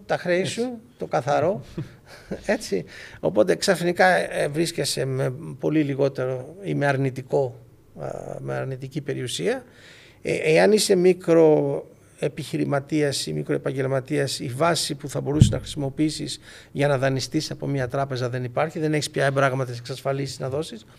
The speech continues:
Speaker 1: γιατί οι ελληνικές τράπεζες δεν δανείζουν χωρίς εμπράγματες εξασφαλίσεις. Έτσι. Οπότε, εξού και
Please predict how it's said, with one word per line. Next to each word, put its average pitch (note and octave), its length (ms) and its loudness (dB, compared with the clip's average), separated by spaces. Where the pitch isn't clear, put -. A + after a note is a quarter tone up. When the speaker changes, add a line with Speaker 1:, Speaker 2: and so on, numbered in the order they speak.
Speaker 1:
γιατί C#3 180 -2
οι C#3 40 0
ελληνικές C#3 300 0
τράπεζες C#3+ 280 -2
δεν C#3+ 100 2
δανείζουν C3 380 0
χωρίς B2+ 220 -4
εμπράγματες C3 460 -4
εξασφαλίσεις. - 760 -12
Έτσι. - 360 -8
Οπότε, - 600 0
εξού C#3+ 280 -4
και C#2 200 -2